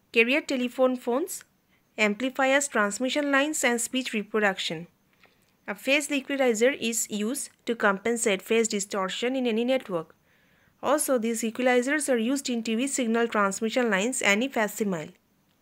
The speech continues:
Any electrical network that has attenuation, distortion and phase distortion due to non-uniform attenuation against frequency characteristics, the phase distortion occurs mainly due to the phase delay against frequency characteristics.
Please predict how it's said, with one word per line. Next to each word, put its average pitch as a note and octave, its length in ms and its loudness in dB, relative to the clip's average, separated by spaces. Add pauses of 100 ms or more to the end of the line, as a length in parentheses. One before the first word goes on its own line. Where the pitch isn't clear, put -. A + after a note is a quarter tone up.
(1040)
Any C#4+ 240 6
electrical F4 460 2
network B3+ 420 0
that B3 160 2
has C4+ 140 -2
attenuation, B3+ 680 0
distortion C4+ 680 -2
and A#3+ 260 0
phase B3 180 2
distortion A3+ 840 -4 (920)
due A#3+ 140 -2
to C4 100 -2
non-uniform B3 640 2
attenuation B3 600 2
against B3 280 2
frequency A3+ 540 -2
characteristics, A#3 920 -2 (580)
the A3 120 4
phase B3+ 260 4
distortion B3+ 640 -2
occurs C4 420 0
mainly A3+ 320 2
due A3+ 180 2
to A#3 300 -4 (320)
the G#3+ 140 -4
phase C4 360 0
delay A3+ 400 2
against A#3+ 320 0
frequency A3+ 520 -2
characteristics. F#3+ 1000 -2